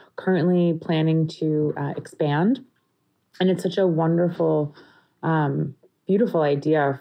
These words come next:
for, um, just kinda how to reimagine, um, the funeral home, which is something I think we've all had a very kind of specific idea of, and they are largely, um,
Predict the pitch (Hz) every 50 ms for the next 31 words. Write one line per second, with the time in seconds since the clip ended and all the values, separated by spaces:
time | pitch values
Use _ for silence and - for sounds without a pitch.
0 | - - 143 139 139 135 135 135 143 147 - 143 139 147 151 151 151 143 - -
1 | - - - - 339 339 311 277 262 254 254 240 247 - - 214 196 190 180 175
2 | 170 170 - - _ _ _ _ _ _ _ _ _ _ - - - - 175 208
3 | 208 202 190 170 160 165 170 156 170 160 156 151 151 147 143 143 - - 160 160
4 | 151 147 147 147 147 143 147 _ - 196 190 - 262 254 214 175 165 160 143 135
5 | - - - 170 165 165 175 170 165 - 170 165 165 175 165 160 160 165 160 160
6 | 165 160 156 160 156 156 156 151 156 156 147 147 156 151 147 147 151 147 - -
7 | 151 147 147 143 151 165 156 139 - _ _ _ _ _ _ _ - - - 190
8 | 175 - 190 180 151 170 175 170 165 151 147 143 139 - 147 147 147 147 147 143
9 | 143 143 143 143 139 147 147 143 143 - - 156 151 147 143 139 139 139 139 143
10 | 143 - - 147 147 147 143 143 143 143 _ _ _ _ _ _ _ - 147 139
11 | 139 139 120 104 147